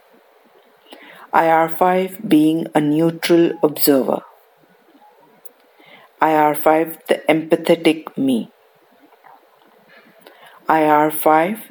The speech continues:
the sympathetic me. I, R five, the understanding me. I, R five, the compassion-, compassionate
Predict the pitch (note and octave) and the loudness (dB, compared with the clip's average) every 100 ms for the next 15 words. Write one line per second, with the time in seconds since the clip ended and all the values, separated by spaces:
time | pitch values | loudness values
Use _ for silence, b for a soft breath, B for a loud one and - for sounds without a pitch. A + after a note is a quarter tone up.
0 | - D3 - D#3+ D#3 E3+ - E3 E3 D#3 | -4 -2 2 0 0 -2 0 0 0 -2
1 | - C#3+ C3 - - _ _ _ _ _ | -6 -4 -2 -4 -10 _ _ _ _ _
2 | _ _ _ _ _ _ _ _ B B | _ _ _ _ _ _ _ _ B B
3 | B B B D3+ E3 - D#3 E3 E3 F#3 | B B B 0 0 2 2 2 -2 0
4 | F3+ G3+ G#3+ - E3 - D3 D#3 E3 - | 0 0 -4 -4 -4 0 -2 0 -2 0
5 | D#3+ D#3 D#3+ D#3+ C3+ - - - _ _ | 0 0 -2 -4 -4 -6 -10 -20 _ _
6 | _ _ _ _ _ _ _ _ F4 _ | _ _ _ _ _ _ _ _ _ _
7 | _ _ _ _ _ _ _ _ D#3 D#3+ | _ _ _ _ _ _ _ _ 0 2
8 | D3+ D#3 D#3 - D#3 F3 A3 - - D#3 | 2 0 -2 2 2 2 -2 -8 -2 0
9 | D#3+ D3 D3+ C#3+ - - E3+ - E3 - | 0 -2 -2 -4 -4 -6 -8 -6 -8 -10
10 | - - D#3 D#3+ D3 D#3 - F3+ F#3 F#3 | -6 -4 -4 0 0 0 -2 -4 -4 -6